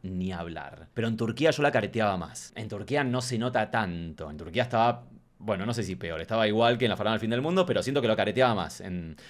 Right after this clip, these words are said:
porque ahí también es como que yo quería dar una imagen que era basta-, no quiero ser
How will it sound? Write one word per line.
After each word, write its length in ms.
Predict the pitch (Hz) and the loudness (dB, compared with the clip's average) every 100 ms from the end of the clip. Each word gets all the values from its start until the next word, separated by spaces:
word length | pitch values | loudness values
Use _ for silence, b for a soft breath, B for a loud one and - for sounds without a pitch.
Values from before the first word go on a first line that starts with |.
| - | -6
porque 160 | 110 | -2
ahí 60 | 120 | 4
también 240 | 123 131 | 4 4
es 40 | 135 | 2
como 160 | 123 | 0
que 80 | 101 | 0
yo 60 | 127 | 0
quería 180 | 117 117 | 2 4
dar 120 | 120 | 2
una 120 | 117 | 2
imagen 560 | 117 135 131 143 147 143 B B B | 2 0 2 2 2 -4 B B B
que 120 | 110 | 0
era 260 | 107 120 117 B B B B _ | 2 2 0 B B B B _
basta-, 460 | - 98 90 - 127 | -6 -4 -2 0 2
no 180 | 123 113 | 0 0
quiero 400 | 120 123 143 135 | 2 4 2 0
ser 560 | - 123 120 131 - | -2 2 2 0 -8